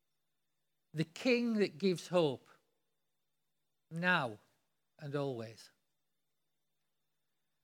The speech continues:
Just like we started, sometimes we might struggle to believe. Sometimes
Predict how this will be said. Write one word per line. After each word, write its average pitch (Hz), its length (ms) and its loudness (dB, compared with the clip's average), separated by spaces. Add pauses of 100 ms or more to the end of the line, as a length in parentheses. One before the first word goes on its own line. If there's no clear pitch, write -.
(2250)
Just 214 120 -2
like 214 220 4
we 208 60 0
started, 139 520 -2
sometimes 220 600 0 (100)
we 190 140 0
might 180 300 -4
struggle 123 400 -10
to 113 80 -18
believe. 110 400 -18 (2250)
Sometimes 226 720 2